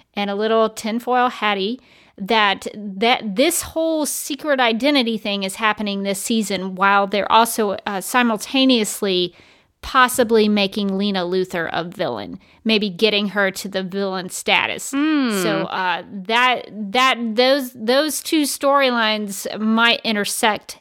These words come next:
Speaker 1: at some point. Uh, so I do find that that's a curious timing.
Speaker 2: That is true. I didn't, I didn't actually consider that, that finding out that Kara is actually Supergirl might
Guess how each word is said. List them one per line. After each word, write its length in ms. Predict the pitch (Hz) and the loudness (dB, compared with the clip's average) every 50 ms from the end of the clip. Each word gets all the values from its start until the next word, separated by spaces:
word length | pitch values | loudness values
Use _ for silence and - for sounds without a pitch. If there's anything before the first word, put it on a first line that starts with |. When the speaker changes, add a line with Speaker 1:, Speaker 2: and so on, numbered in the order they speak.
| _ - | _ -6
Speaker 1:
at 200 | 233 208 196 196 | -4 -4 -4 -4
some 320 | - - - 226 208 190 185 | -4 -4 -2 -2 -2 -2 -4
point. 460 | - - 202 185 180 - - - - - - - - - - _ - | -4 -4 -4 -4 -4 -8 -12 -14 -16 -18 -20 -20 -20 -20 -20 _ -2
Uh, 320 | - 208 196 180 - 131 | 0 2 2 2 2 0
so 240 | 190 - - 226 202 | -4 -4 -2 0 2
I 140 | 208 214 220 | 4 4 2
do 320 | 196 - 240 240 233 214 | 2 2 2 2 2 2
find 320 | 202 - 220 214 208 208 190 | 2 2 2 4 4 2 -2
that 160 | 190 190 - | -4 -4 0
that's 340 | 208 202 196 190 190 - - | 0 2 2 0 -2 -4 -4
a 160 | 196 180 180 - | -4 -4 -4 -6
curious 480 | - - 269 247 220 190 180 175 - - | -8 -6 -2 -2 -2 -2 -2 -4 -8 -10
timing. 420 | - - 190 196 196 - - 165 - - | -10 -10 -10 -10 -10 -10 -12 -14 -2 2
Speaker 2:
That 240 | - 269 311 359 | 4 6 6 6
is 180 | 370 - - - | 4 4 0 -4
true. 220 | - - 381 349 | -4 -2 0 2
I 140 | 233 185 208 | 2 2 2
didn't, 260 | 247 320 294 254 285 - - | 0 0 -2 -2 -4 -4 -2
I 120 | 214 262 | -2 0
didn't 180 | 269 277 254 277 | 0 0 0 0
actually 340 | 277 269 269 262 - - 262 | 0 0 0 -2 -4 -8 -8
consider 480 | - 269 233 226 - 311 311 339 294 | -6 -6 -6 -4 -2 -2 0 0 2
that, 360 | 202 190 175 156 156 131 - 180 | 2 2 4 4 2 0 0 0
that 340 | 208 202 196 190 190 180 - - - _ - - - - _ _ _ _ _ _ _ _ _ _ _ _ - | 0 2 4 4 2 0 -2 -8 -20 _ -20 -20 -20 -20 _ _ _ _ _ _ _ _ _ _ _ _ -16
finding 480 | - - 254 247 247 240 247 240 233 | -4 0 2 2 2 2 0 0 2
out 260 | 220 214 196 170 - 185 | 2 2 2 0 0 -2
that 300 | 208 202 - - - - | -4 -4 -4 -6 -10 -18
Kara 460 | - - 269 254 247 240 233 220 180 | -8 -2 0 2 4 4 4 2 2
is 160 | 143 185 190 | 0 0 0
actually 300 | 202 185 190 - 214 185 | 2 2 0 0 -4 -8
Supergirl 640 | - - - 269 277 - 254 185 180 185 180 180 185 | -8 -6 -6 -6 -4 -4 -2 0 2 2 2 2 2
might 360 | 190 190 175 170 175 143 _ | 2 2 2 2 0 -2 _